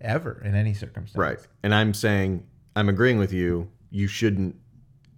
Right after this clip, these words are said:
Speaker 2: right?
Speaker 1: You definitely
Speaker 2: Put
Speaker 1: don't do that.
Speaker 2: Right.
Speaker 1: Right.
Speaker 2: And that's
Speaker 1: Okay.
Speaker 2: what I'm, and I'm
Speaker 1: Gotcha.
Speaker 2: and we can move on.
Speaker 1: Okay.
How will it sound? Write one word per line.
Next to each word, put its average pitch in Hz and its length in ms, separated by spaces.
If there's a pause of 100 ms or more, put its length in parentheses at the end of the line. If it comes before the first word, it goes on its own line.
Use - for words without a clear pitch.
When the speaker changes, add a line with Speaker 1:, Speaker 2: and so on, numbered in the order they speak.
(100)
Speaker 2:
right? 92 320
Speaker 1:
You 127 100
definitely 113 380
Speaker 2:
Put 101 60
Speaker 1:
don't 101 220
do 92 180
that. - 180
Speaker 2:
Right. 95 180
Speaker 1:
Right. 82 180 (100)
Speaker 2:
And 101 140
that's 95 180
Speaker 1:
Okay. 101 40
Speaker 2:
what 95 80
I'm, 90 240
and 95 180
I'm 92 140
Speaker 1:
Gotcha. 90 460 (260)
Speaker 2:
and 98 100
we 92 100
can 92 120
move 95 180
on. 73 280 (100)
Speaker 1:
Okay. 95 400